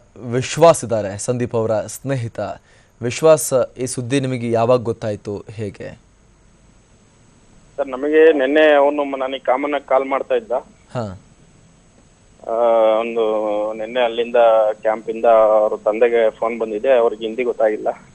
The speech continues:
Speaker 1: ಹಾ, ಹಾ, ಹಾ.
Speaker 2: ಆಮೇಲೆ ಈ ತರ ಮಿಸ್ ಆಗಿದ್ದಾನೆ ಅಂತ ಹೇಳಿ ಕಾಲ್ ಮಾಡಿದ್ರು.
Speaker 1: ಓಕೆ.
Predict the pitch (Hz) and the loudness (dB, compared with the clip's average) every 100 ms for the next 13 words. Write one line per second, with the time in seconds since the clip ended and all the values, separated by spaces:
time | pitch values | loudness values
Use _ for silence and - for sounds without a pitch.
0 | _ - - 127 117 110 98 101 117 - | _ -20 -12 -10 -8 -10 -14 -16 -20 -20
1 | - - - - _ _ - 117 117 131 | -20 -20 -20 -20 _ _ -12 -4 0 2
2 | 131 135 139 139 131 127 156 143 139 135 | 2 4 6 6 4 2 4 4 0 -6
3 | 131 123 123 135 170 120 120 120 107 104 | -8 -4 -4 -4 -4 -2 -2 -2 -6 -6
4 | 98 110 - - - 113 107 - 95 | -10 -14 -18 -20 -14 -12 -12 -14 -16